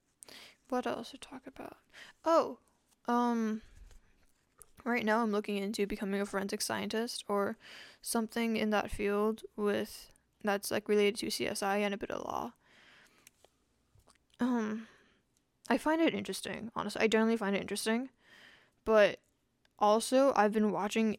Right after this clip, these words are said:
Ace Attorney gameplays and playing Ace Attorney, so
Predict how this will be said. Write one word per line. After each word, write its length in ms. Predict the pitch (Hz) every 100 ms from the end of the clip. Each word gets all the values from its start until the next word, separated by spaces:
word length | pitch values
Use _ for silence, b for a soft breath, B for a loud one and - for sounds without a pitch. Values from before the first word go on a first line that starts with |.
| -
Ace 240 | 196 202
Attorney 380 | 214 247 233 240
gameplays 520 | 220 226 233 247 233
and 180 | 202 190
playing 240 | - 196
Ace 180 | 196 226
Attorney, 380 | 269 233 240 247
so 360 | - 196 196